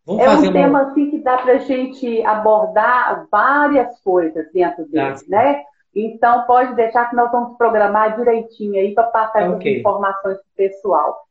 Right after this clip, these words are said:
Speaker 2: Doutor, muito obrigado, um bom fim de semana, um bom feriado,
Speaker 1: Obrigado, eu
Speaker 2: né?
Speaker 1: agradeço a,
Speaker 2: E
Speaker 1: a
Speaker 2: pra
Speaker 1: todos.
Speaker 2: todos também
Speaker 1: É.
Speaker 2: aí que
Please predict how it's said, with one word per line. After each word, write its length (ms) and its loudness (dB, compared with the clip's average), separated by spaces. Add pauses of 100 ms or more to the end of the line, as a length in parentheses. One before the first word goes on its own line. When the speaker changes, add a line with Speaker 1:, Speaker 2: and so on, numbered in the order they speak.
(160)
Speaker 2:
Doutor, 520 2
muito 240 2
obrigado, 760 2
um 100 -6
bom 240 2
fim 100 -8
de 100 -18
semana, 380 0
um 80 -4
bom 240 2
feriado, 840 2
Speaker 1:
Obrigado, 520 -6
eu 100 -2
Speaker 2:
né? 80 4
Speaker 1:
agradeço 320 4
a, 80 -12 (180)
Speaker 2:
E 120 -6
Speaker 1:
a 60 -4
Speaker 2:
pra 160 4
Speaker 1:
todos. 360 6
Speaker 2:
todos 200 -2
também 360 2
Speaker 1:
É. 60 2
Speaker 2:
aí 200 -2
que 540 4